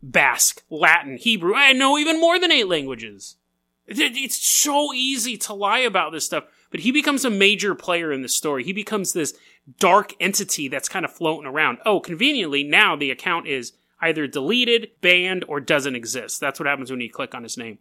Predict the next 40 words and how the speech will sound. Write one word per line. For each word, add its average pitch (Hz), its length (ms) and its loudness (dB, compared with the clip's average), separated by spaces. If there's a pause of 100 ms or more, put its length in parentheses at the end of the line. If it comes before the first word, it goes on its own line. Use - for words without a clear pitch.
So - 160 -2
that 339 240 2
adds 151 320 0
to 170 60 -14
the 147 80 -6
conspiracy 139 560 -8
as 120 120 -12
well. 196 260 -2 (260)
I've 214 80 -4
talked 349 220 2
about 269 180 4
this 196 120 -4
before. 196 440 0
I 285 80 6
could, - 240 -2
I 208 140 4
could - 180 -12 (120)
easily 180 760 -6 (320)
release 190 380 0
a 196 40 -2
video 120 460 -2 (320)
on 123 520 -2 (560)
that. 226 320 6 (120)
The 202 120 0
reason 262 260 0
why 247 120 6
ants 214 280 2
attack 202 340 2
picnics 170 540 -2 (100)
are, 160 160 0
is 156 220 -6
because 160 640 -2
they're 156 160 2
using 170 320 -2
that 160 140 2
as 156 140 2
a - 60 -2
psychological 170 580 0
warfare. 135 720 0 (380)
It's, - 560 -2